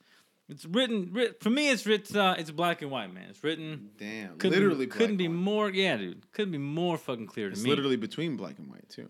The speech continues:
Speaker 1: Oh, absolutely. Oh, absolutely, man.
Speaker 2: But, you know, man, I, I, I, you still
Speaker 1: You
Speaker 2: you s-,
Speaker 1: remember
Speaker 2: you still see a lot of that. What's up?
Speaker 1: Well, you, well, you remember, uh, during the, uh, the inauguration, I think it was, uh,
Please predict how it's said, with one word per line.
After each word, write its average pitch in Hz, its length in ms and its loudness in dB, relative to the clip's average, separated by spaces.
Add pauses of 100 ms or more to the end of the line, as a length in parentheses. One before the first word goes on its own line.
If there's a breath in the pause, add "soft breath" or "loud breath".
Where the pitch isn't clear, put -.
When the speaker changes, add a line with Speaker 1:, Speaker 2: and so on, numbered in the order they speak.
Speaker 1:
Oh, 156 60 -4
absolutely. 131 520 -6 (600 loud breath)
Oh, 139 80 -6
absolutely, 104 320 -8
man. - 200 -14 (180)
Speaker 2:
But, 143 160 0
you 175 80 0
know, 185 120 0
man, 180 300 2
I, 156 120 2
I, 202 480 0
I, - 40 -2 (460)
you 165 120 -4
still 196 600 0 (640 soft breath)
Speaker 1:
You 135 60 -4
Speaker 2:
you 160 40 4
s-, 175 60 6
Speaker 1:
remember 180 340 4 (140)
Speaker 2:
you 147 120 -8
still 170 220 -6
see 180 140 -2
a 170 80 2
lot 170 180 2
of 151 60 -2
that. 101 120 0
What's 113 140 -8
up? 165 160 -8
Speaker 1:
Well, 143 140 2
you, 151 120 2
well, 147 140 0
you 170 120 2
remember, 170 380 0
uh, 139 340 2
during 135 260 -4
the, 131 160 0
uh, 113 380 2
the 117 100 -6
inauguration, 131 760 -2
I 120 80 -2
think 131 200 -8
it 135 40 -10
was, 120 220 -2
uh, 104 360 0